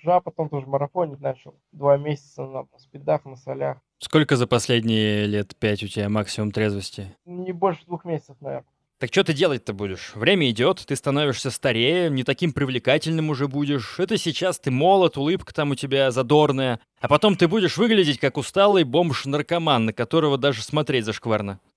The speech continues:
Speaker 1: Да ладно, я просто к Д Т П, наверное, попаду и умру. С учётом того, как я вожу мотоцикл, это самый вероятный вариант.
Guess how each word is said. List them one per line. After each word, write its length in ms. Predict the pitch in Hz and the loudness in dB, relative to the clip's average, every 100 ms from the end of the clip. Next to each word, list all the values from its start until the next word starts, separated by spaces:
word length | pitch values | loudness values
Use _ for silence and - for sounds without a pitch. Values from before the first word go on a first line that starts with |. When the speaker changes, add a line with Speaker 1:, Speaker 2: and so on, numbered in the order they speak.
| _ | _
Speaker 1:
Да 180 | 262 | 2
ладно, 300 | 349 370 254 | 6 4 4
я 140 | 233 220 | 2 0
просто 340 | 262 262 - | 0 -2 -2
к 80 | 165 | -4
Д 120 | 190 | -4
Т 140 | 185 190 | -2 0
П, 200 | 220 208 | 2 4
наверное, 440 | 170 165 160 156 | 4 4 2 -2
попаду 500 | - 151 165 160 185 | -2 2 2 2 0
и 100 | 160 | 2
умру. 520 | 143 135 131 123 117 _ _ | 0 -2 -6 -8 -12 _ _
С 60 | 147 | -12
учётом 320 | - 147 139 | -4 -4 -2
того, 220 | 151 143 | -2 -2
как 140 | 143 147 | -4 -4
я 160 | 147 | -2
вожу 440 | 143 143 165 170 - | 0 -2 -4 -4 -6
мотоцикл, 680 | 139 139 147 - 175 151 135 139 | -10 -10 -12 -8 -8 -6 -8 -8
это 320 | 135 139 143 139 | -8 -8 -8 -2
самый 340 | 170 151 139 | 2 2 2
вероятный 500 | 139 143 139 131 - - | 0 2 2 0 -4 -16
вариант. 360 | 127 123 123 | -12 -10 -12